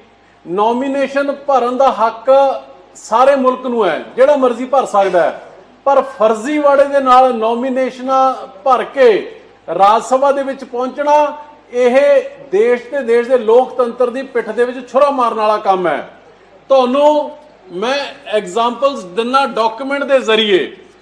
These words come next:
ਛੇ ਅਕਤੂਬਰ ਨੂੰ ਇਸ so called ਵਿਅਕਤੀ ਨੇ, ਨਵਨੀਤ ਚਤੁਰਵੇਦੀ ਨੇ, ਆਮ ਆਦਮੀ ਪਾਰਟੀ ਦੇ ਦਸ ਐਮ ਐਲ ਏਜ਼ ਦੇ ਨਾਂ as proposers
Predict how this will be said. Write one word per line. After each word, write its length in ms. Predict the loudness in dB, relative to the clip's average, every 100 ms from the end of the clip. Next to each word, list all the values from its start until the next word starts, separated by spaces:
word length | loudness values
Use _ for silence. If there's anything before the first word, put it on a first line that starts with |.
| _ -20 -20 -20 -18
ਛੇ 640 | -12 -4 0 2 2 2
ਅਕਤੂਬਰ 800 | -2 -4 -6 -6 -8 -6 4 4
ਨੂੰ 340 | 4 2 0 -4 -16 -20 _ _ _
ਇਸ 360 | 0 0 -2 -6
so 440 | -8 -8 0 6
called 600 | 6 4 0 0 2 2 2
ਵਿਅਕਤੀ 360 | 2 0 -6
ਨੇ, 120 | -4
ਨਵਨੀਤ 640 | -2 -2 -4 -4 -4 -4 0 2 4 2 0
ਚਤੁਰਵੇਦੀ 600 | -4 -2 -2 -2 -4 -2
ਨੇ, 260 | -2 -2 -4 -12 -20 _ _ _ _ _ _ _ _ _ -6
ਆਮ 320 | 0 0 0
ਆਦਮੀ 400 | 0 -2 -2 -6
ਪਾਰਟੀ 500 | -6 -2 0 0 -6
ਦੇ 160 | -8 -8
ਦਸ 460 | -2 0 0 2 -2 -2 -6
ਐਮ 260 | -8 -6
ਐਲ 180 | -4 -2
ਏਜ਼ 240 | -2 -2
ਦੇ 200 | -2 -2
ਨਾਂ 540 | 0 0 -2 -2 -4 -4
as 60 |
proposers 1040 | -4 -8 -10 -6 -4 2 0 2 2 0